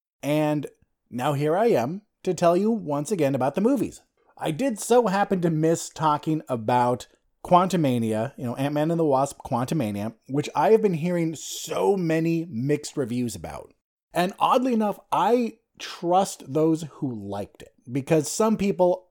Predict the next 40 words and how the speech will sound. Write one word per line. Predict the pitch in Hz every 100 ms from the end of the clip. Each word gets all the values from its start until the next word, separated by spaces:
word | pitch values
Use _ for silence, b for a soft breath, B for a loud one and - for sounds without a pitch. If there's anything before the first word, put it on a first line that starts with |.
| _ _ _ _ -
these | 180 262 285
days | 262 269
it's | 226 170
really | 175 208
become | 180 185 160 135
cool | - 156 143 151 170
to | - 110
hate | 82 135 143 143
Marvel. | 131 135 139 151 175
I'm | 254
no, | 277 - -
I | 214
don't | 226
mean | 185 135
really | 127 135 139
cool, | - 143 139
but | 147
it | 147
seems | - 247 226
like | 185
there's | 175 160
this | 147 - _ _ - 127
group | 175 208
of | 170
people | 151 165 170 123
out | 127 -
there | 117 113
who | 127 156
are | 151 123
just, | 170 170 160
like, | 139
so | - - 175 175
anti-Marvel. | - 147 160 156 139 135 135 131 127
Like, | 135 139
if | 135
Marvel | 151 156 175 185
doesn't | 165 143 151 -
constantly | - 151 170 - 202 180
give | 151 143 151
us | 143 135